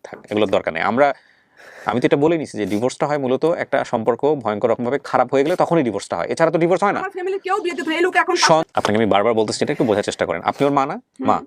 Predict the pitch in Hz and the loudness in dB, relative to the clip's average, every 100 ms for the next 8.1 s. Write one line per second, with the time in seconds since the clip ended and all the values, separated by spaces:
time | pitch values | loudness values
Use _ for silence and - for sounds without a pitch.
0 | - - 113 107 110 151 247 107 117 117 | -4 0 2 2 0 -2 -8 -2 0 0
1 | 113 113 110 - - - _ 113 131 113 | -2 -4 -4 -6 -6 -8 _ 0 2 2
2 | 117 120 131 117 143 120 120 104 80 80 | -2 -2 -2 -2 -2 0 0 0 -2 -6
3 | - - - - - 101 - 120 120 147 | -12 -20 -20 -14 -2 0 2 4 4 2
4 | 135 131 139 147 165 - _ - - 123 | 0 0 0 0 0 -6 _ -2 0 0
5 | 101 101 - 120 113 104 120 98 101 139 | 0 -2 0 0 0 -2 -6 -6 -2 0
6 | 143 147 170 113 127 139 135 135 151 196 | 0 -4 0 0 0 -2 -4 -6 -4 -2
7 | 147 139 131 127 113 98 95 90 92 90 | 0 2 0 0 -2 0 0 0 -2 -2
8 | 82 | -4